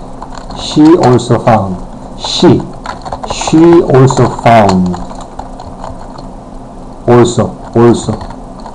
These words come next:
A L, A L S O. A L S O. Found. Two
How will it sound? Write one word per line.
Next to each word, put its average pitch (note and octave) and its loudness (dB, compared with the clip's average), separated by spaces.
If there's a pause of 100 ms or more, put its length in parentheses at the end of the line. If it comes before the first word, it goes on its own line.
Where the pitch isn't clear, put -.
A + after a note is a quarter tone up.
(360)
A A2+ 0
L, A2+ 4 (200)
A A#2 4
L A#2+ 4
S G#2 -4
O. F#2+ -6 (1300)
A G#2+ 2
L A#2+ 4
S G#2+ -6
O. G2+ -4 (520)
Found. G#2+ 4 (2500)
Two F#3+ 6